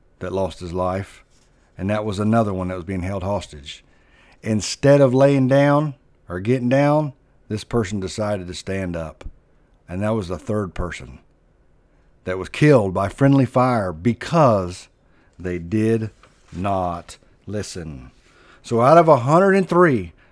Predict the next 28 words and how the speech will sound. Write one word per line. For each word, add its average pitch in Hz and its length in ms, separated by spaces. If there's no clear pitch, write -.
one 139 300
hundred 185 380
of 110 140
them 123 200
lived. 160 400
Three 147 300
of 120 120
them 98 120
were 90 120
killed 104 380
because 85 300
they 85 140
failed 131 560
to 107 80
follow 92 360
the 82 140
directions 80 840
given. 71 400
Listen 120 260
to 101 100
me. 78 260
When 90 180
you 165 200
fail 175 560
to 135 120
follow 82 640
the 92 120
directions 90 760